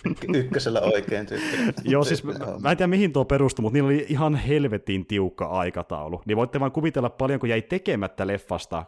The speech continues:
Speaker 2: kun oli tommonen aikataulu. Siis niinkö parin tuntiin tiivistään parin päivän työ. Se oli ihan niinku kamalaa varmasti niille. Mutta kuitenkin,
Speaker 1: Joo, joo.
Speaker 2: niin. Että ilmeisesti tarkoituskin
Speaker 1: Joo.
Speaker 2: kuitenkaan ei ollut kovin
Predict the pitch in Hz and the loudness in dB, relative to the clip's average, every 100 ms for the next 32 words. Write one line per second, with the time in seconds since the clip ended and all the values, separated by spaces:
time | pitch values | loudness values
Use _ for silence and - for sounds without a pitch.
0 | - 110 104 104 120 127 110 92 87 95 | -4 -2 0 0 0 2 2 0 -2 -2
1 | 95 90 90 82 82 107 - 110 113 104 | -2 -2 -4 -6 -6 -6 -2 -2 -2 -4
2 | 85 85 - 143 139 117 156 151 117 101 | -6 -10 -2 0 2 0 0 2 0 0
3 | 107 - 104 113 107 90 104 92 80 80 | 0 0 -2 -2 -2 0 2 2 -2 -6
4 | 85 78 87 95 98 98 90 90 - 95 | -6 -6 -8 -8 -6 -4 -4 -6 -6 -4
5 | 92 80 78 80 - 78 82 82 101 - | -4 -4 -6 -8 -10 -12 -12 -14 -16 -18
6 | - - - - - 107 107 139 139 131 | -20 -20 -20 -18 -8 -6 -2 0 0 0
7 | 117 101 131 120 95 87 90 _ - _ | 0 -2 -4 -4 -2 -4 -8 _ -20 _
8 | - 95 - 101 120 147 135 156 - 139 | -8 -6 -4 -2 -2 -2 -2 -2 -2 0
9 | 135 127 123 127 143 113 98 98 92 | 0 0 0 0 0 -2 -2 -2 -4